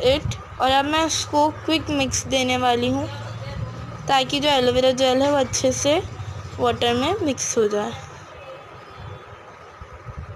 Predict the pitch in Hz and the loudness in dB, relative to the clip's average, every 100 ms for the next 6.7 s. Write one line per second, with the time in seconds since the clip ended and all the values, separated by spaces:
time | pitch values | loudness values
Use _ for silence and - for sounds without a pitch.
0 | - - - - - - - - - - | -16 -14 -14 -12 -10 -8 -8 -10 -10 -12
1 | - - - - 277 285 339 339 320 330 | -12 -14 -12 -2 0 0 -2 2 2 0
2 | - 320 302 277 285 - 302 302 339 285 | 0 4 4 4 0 2 0 0 0 0
3 | 269 - 285 262 - - 277 269 262 277 | 0 0 -2 0 -2 2 4 4 4 4
4 | 311 311 - 302 285 277 254 269 269 277 | 2 0 2 0 2 0 2 0 0 0
5 | 285 294 302 294 294 247 247 277 269 277 | 0 2 2 2 2 2 4 2 4 2
6 | 320 320 254 285 277 277 294 | 0 -2 -2 0 2 2 0